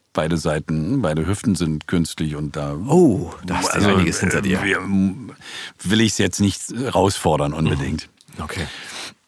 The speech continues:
Speaker 1: Ja, nee, und dann bin ich wieder zurück, äh, als das Projekt dann fertig war. Also das war klar, dass es begrenzt, äh, ist und da der Lieferant sozusagen, den wir damals beauftragt haben, in meiner Rolle als Projektleiter dort für die Schweizer Firma, für die
Speaker 2: Ja.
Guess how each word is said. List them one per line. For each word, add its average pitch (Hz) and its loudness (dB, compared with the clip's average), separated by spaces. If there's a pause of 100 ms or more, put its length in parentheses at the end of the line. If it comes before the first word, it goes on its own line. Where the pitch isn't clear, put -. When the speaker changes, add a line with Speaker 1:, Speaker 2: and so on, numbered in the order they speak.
(220)
Speaker 1:
Ja, 117 6
nee, 123 6
und 107 6
dann 117 6
bin 160 6
ich 143 2
wieder 139 6
zurück, - 2
äh, 202 -2
als 139 0
das 123 0
Projekt 117 2
dann 110 2
fertig 117 0
war. 151 2 (340)
Also 90 0
das 73 -4
war 78 2
klar, 107 2
dass 104 -2
es 85 -6
begrenzt, 87 -2 (220)
äh, 95 2 (120)
ist 113 -4
und 82 -2 (460)
da 87 2
der 80 0
Lieferant 107 2
sozusagen, 73 -2
den 78 -2
wir 73 -4
damals 82 0
beauftragt - -4
haben, 73 -2 (420)
in 87 0
meiner 73 0
Rolle 82 2
als 80 -10
Projektleiter 80 -4
dort 80 -4
für - -12
die - -12
Schweizer 87 -2
Firma, 78 -4
für 78 -8
die 71 -6
Speaker 2:
Ja. 82 -6